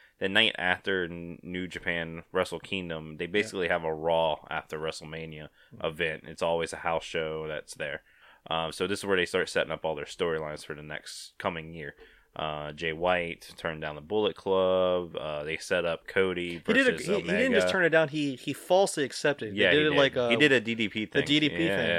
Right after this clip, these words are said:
Speaker 1: yeah.
Speaker 2: yeah.
Speaker 1: Um, <laughs> nice.
Speaker 2: <laughs>
Speaker 1: And we're losers. Um, Cody attacked Ibushi, and Omega came
Speaker 2: Yeah,
Speaker 1: out and to
Speaker 2: yeah.
Speaker 1: protect Ibushi, which was kinda cool. So they set up them two having a match where I think we're gonna see on WrestleMania weekend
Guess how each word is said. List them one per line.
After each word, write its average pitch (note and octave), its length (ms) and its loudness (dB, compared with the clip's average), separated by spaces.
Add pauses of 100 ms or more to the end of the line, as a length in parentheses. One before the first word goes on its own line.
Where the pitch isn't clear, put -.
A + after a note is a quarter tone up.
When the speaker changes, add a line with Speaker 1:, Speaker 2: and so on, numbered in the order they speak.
Speaker 1:
yeah. G#2+ 200 -2 (320)
Speaker 2:
yeah. F2 360 2
Speaker 1:
Um, E2 120 -6 (100)
<laughs> - 100 -20
nice. E2+ 340 -4 (320)
Speaker 2:
<laughs> - 340 -8
Speaker 1:
And A2 140 6
we're F#2+ 140 2
losers. D#2+ 600 -8 (480)
Um, G2 600 6 (1000)
Cody A2+ 520 6
attacked F2+ 480 2
Ibushi, B2 760 -2 (120)
and E2+ 720 -4 (200)
Omega F#2+ 340 2
came A#2 100 4
Speaker 2:
Yeah, A2+ 320 4 (100)
Speaker 1:
out F#2+ 80 -6
and F2 220 -10
to A2 120 -4
Speaker 2:
yeah. G2+ 100 -2
Speaker 1:
protect F#2+ 400 0
Ibushi, A2 640 -4
which F2+ 240 -4
was F2 140 -6
kinda F#2+ 340 -2
cool. G2 400 -4 (180)
So F2+ 160 -2
they F2 100 0
set F#2 240 2
up E2+ 160 2
them F2 300 -6
two - 180 -6
having E2 300 -2
a D#2+ 40 -8
match E2 340 -4
where E2 80 0
I D#2 40 0
think E2+ 220 -6
we're E2+ 140 -2
gonna E2 200 -6
see E2+ 180 -6
on D#2+ 120 -6
WrestleMania D#2+ 520 -8
weekend D2+ 520 -12